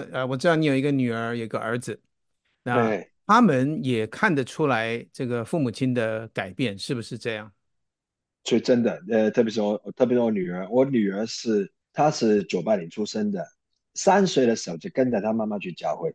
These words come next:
Speaker 2: 她根本是在教会长大的。后来就是我信主之后，我知道我女儿有一次跟我讲，她三岁的时候，有一次我跟我太太吵架的时候，她吓到躲在门后面。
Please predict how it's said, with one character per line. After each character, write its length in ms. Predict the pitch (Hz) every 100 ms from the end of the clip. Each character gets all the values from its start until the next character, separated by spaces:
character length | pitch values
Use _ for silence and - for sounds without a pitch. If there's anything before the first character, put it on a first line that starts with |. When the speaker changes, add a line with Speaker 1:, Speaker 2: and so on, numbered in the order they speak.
| _ _ _ _
Speaker 2:
她 120 | 160
根 160 | 160 160
本 80 | 101
是 100 | 98
在 100 | 85
教 200 | 101 92
会 100 | 87
长 180 | 73 -
大 220 | - 80 85
的。 100 | - _ _ _ -
后 180 | 120
来 160 | 107 95
就 100 | 107
是 180 | 104 107
我 140 | 95
信 220 | 92 117
主 140 | 101 90
之 180 | - 123
后， 160 | 90 - _ - _ _ _
我 140 | 117
知 120 | 120 160
道 100 | 151
我 40 |
女 140 | 110
儿 60 | 120
有 100 | 117
一 40 |
次 100 | 113
跟 140 | 123 123
我 120 | 113
讲， 320 | - 85 80 - _ _ _ _
她 140 | 160
三 340 | 160 - 170 175
岁 180 | - 113
的 140 | 110
时 200 | - 92
候， 200 | - 98
有 140 | 95 110
一 80 |
次 180 | 123 -
我 140 | 98 87
跟 140 | 123
我 100 | 98
太 120 | 107
太 120 | 98
吵 180 | 95 85
架 160 | 82 95
的 80 | 95
时 140 | 92
候， 80 | - _ - - _ -
她 100 | 170
吓 340 | - 165 127
到 140 | 113
躲 240 | 110 95 87
在 120 | 107
门 200 | 90 82
后 140 | 101 95
面。 220 | 95